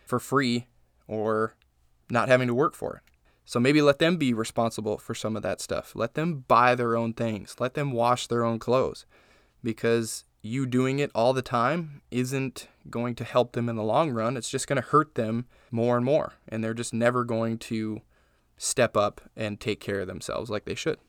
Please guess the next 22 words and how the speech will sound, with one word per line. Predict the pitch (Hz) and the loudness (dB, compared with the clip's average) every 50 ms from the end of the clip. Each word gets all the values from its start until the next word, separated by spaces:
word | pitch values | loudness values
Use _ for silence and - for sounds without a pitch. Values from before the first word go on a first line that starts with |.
| _ _ _ _ _ - | _ _ _ _ _ -4
And | 143 160 | 0 0
I'm | 180 175 | 4 8
talking | 180 175 - 165 139 123 | 8 6 6 6 0 0
teens | - - 143 139 139 139 139 131 - - - | 0 0 2 2 2 2 0 -2 -4 -10 -6
and | - 123 117 - | -4 -4 -2 -2
older | - 123 123 123 131 123 | 0 0 0 0 -2 0
kids | - 139 135 127 120 | 2 0 0 0 0
here, | - 131 127 127 127 127 127 - _ _ _ | -2 -2 0 0 0 -2 -4 -6 _ _ _
which | - 123 120 - - | -4 -4 -4 0 4
honestly | 120 131 139 139 127 - 143 131 | 6 8 8 8 6 4 6 6
I | 123 127 | 6 6
don't | 127 123 127 123 - | 6 4 2 2 2
have | 117 131 127 123 123 123 120 - - - | 2 4 4 6 6 4 2 -2 -8 -6
a | - 104 | -6 -4
lot | 104 110 113 113 117 117 - - - | 0 2 4 4 4 2 0 -6 -6
of | - 113 110 113 | -4 -4 -2 -2
knowledge | 110 110 104 104 107 120 131 147 143 139 | 0 0 0 2 2 4 2 2 4 4
on | 151 156 165 175 202 233 | 4 4 6 4 4 2
because | 196 131 - - 113 110 | 0 -2 -2 -2 -2 -2
my | 113 110 107 107 | -2 -4 -4 -4
children | - - 120 117 117 117 113 107 | -4 -4 -4 -2 -2 -2 -4 -4
are | - - 107 107 107 95 104 | -4 -4 -4 -2 -4 -4 -6